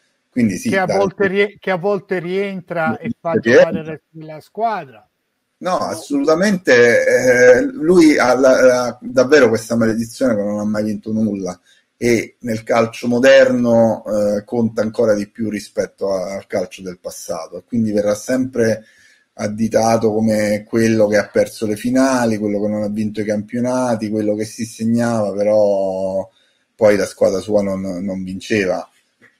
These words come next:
Speaker 1: Poi sappiamo benissimo che il Tottenham non è che non vinceva con Harry Kane.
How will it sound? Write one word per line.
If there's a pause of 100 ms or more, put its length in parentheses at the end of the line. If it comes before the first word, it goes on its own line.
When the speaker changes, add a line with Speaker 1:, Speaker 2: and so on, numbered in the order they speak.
(360)
Speaker 1:
Poi
sappiamo
benissimo
che
il
Tottenham
non
è
che
non
vinceva
con
Harry
Kane.